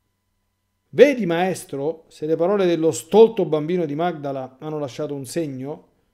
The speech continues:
dice Giuda, acceso di stizza.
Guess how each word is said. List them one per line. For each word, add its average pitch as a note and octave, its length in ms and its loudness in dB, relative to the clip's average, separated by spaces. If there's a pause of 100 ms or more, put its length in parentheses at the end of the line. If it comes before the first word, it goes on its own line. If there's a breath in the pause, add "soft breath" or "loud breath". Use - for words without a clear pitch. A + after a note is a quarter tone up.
(440)
dice C3+ 380 -12
Giuda, C3+ 500 -10 (460)
acceso C#3 560 -10
di B2+ 100 -12
stizza. - 540 -16